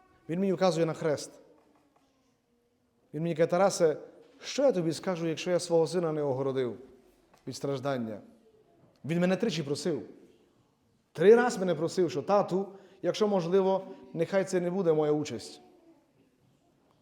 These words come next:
Три рази. Але в кінці що сказав? «Але не моя,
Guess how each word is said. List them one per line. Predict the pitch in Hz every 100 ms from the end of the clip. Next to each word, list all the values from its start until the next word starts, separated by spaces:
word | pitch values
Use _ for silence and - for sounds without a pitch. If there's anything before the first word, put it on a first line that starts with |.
| _ _ _ _ _ -
Три | 165 220
рази. | 262 208 135 113 - - _ _ _
Але | 160 160
в |
кінці | 147 175 160
що | 175 170
сказав? | 185 175 185 190 190 - - - _ _ _ -
«Але | 135 135
не | 131
моя, | 135 147 160 175